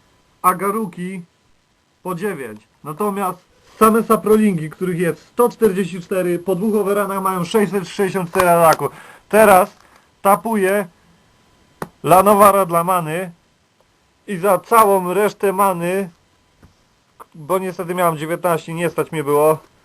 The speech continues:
za całą resztę many rzucam ostatnie dwie karty, które mam na ręce. Jest to Overwhelming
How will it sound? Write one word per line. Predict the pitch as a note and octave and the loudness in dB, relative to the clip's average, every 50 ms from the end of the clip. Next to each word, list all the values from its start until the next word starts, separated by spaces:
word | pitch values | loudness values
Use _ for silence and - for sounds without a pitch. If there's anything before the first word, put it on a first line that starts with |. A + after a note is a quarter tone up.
| _ _ | _ _
za | C#3+ C3+ | -14 -6
całą | - G3 F#3+ F#3 F#3+ F3+ | 0 2 2 2 2 2
resztę | F#3 F#3+ F3+ - - F#3+ F3+ | -2 -4 -4 -6 -8 -8 -2
many | F3+ F#3 E3+ D#3+ D#3+ E3+ F3 E3+ E3+ _ _ _ _ _ _ _ _ _ _ | 0 0 0 0 0 -2 -2 -4 -6 _ _ _ _ _ _ _ _ _ _
rzucam | D3 E3+ F3 F#3 F#3 F3 - - | -6 -4 0 2 2 2 2 0
ostatnie | - E3 E3 - - G3 F3+ F3+ - F3+ F3+ E3+ | -2 -2 -2 0 2 2 2 2 0 -4 -8 -8
dwie | D3 C#3 D#3+ D#3+ D#3 | -6 -4 -4 -4 0
karty, | - E3+ D#3+ D3+ D#3 E3+ D3+ | 2 4 4 4 2 -4 -10
które | - - E3 D#3 D3+ | -8 -6 -2 -2 0
mam | D3+ D3 C#3+ C#3+ | 0 0 -2 0
na | C#3+ C#3 | 0 2
ręce. | C#3 C#3 C3+ B2+ B2 - B2+ A#2 G#2+ - _ _ _ _ _ - | 2 0 -2 -4 -4 -2 -2 -2 -2 -4 _ _ _ _ _ 0
Jest | D#3+ F3+ F#3 - - - | 4 4 4 2 2 2
to | F#3 E3+ D#3 C#3 A#2+ - _ _ _ _ _ _ _ _ _ _ _ _ _ _ _ _ _ _ _ _ _ | 4 6 6 6 4 0 _ _ _ _ _ _ _ _ _ _ _ _ _ _ _ _ _ _ _ _ _
Overwhelming | A#3+ A#3 G3+ A3+ A3+ G#3+ G3+ A3+ A3+ G#3+ F#3+ F3+ E3+ D3+ C#3 A#2+ A2 | -2 0 2 2 2 2 4 4 4 2 2 0 -4 -8 -8 -10 -12